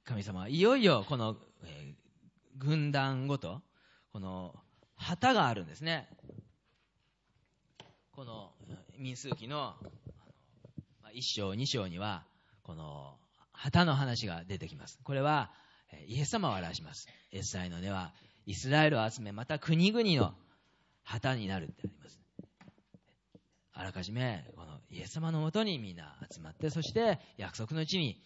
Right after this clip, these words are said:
永遠の命に向かって、神の国に向かっていくんだということを、このイスラエルの民も、えー、この遥か昔に神様は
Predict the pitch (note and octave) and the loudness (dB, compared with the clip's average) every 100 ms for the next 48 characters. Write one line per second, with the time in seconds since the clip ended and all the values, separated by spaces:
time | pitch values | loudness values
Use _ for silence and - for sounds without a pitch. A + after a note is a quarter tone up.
0 | _ - E2 F2 A#2 F3 G3 F3+ E3+ E3+ | _ -14 -12 -8 -4 -2 0 0 0 0
1 | F#3+ - G3 - G3+ G#3+ G#3+ G#3+ G#3+ A#3 | 0 0 -4 -4 -4 -4 -2 0 0 0
2 | B3+ C4+ C4 C#4 B3 D#3 B2 A2 A#2 A#2+ | 0 0 2 4 6 6 4 0 0 2
3 | A#2+ G2 - - - E3 D3+ D3 F#3 F#3+ | 2 2 -2 -14 -4 -2 -2 -2 0 0
4 | G3 F#3+ F#3 A#3 A3+ D#3 E2 - _ _ | 2 2 0 0 2 2 0 -8 _ _
5 | _ _ - - - _ _ - F2 D2+ | _ _ -20 -20 -20 _ _ -12 -10 -10
6 | C#2+ _ _ _ _ _ _ - - - | -14 _ _ _ _ _ _ -18 -16 -14
7 | A2 F2+ E2 C#3 F3 D3+ - _ _ _ | -14 -14 -8 -6 -2 -4 -6 _ _ _
8 | - C#3+ - F#2+ C#3+ C#3+ G#2+ | -16 -14 -8 -2 0 2 0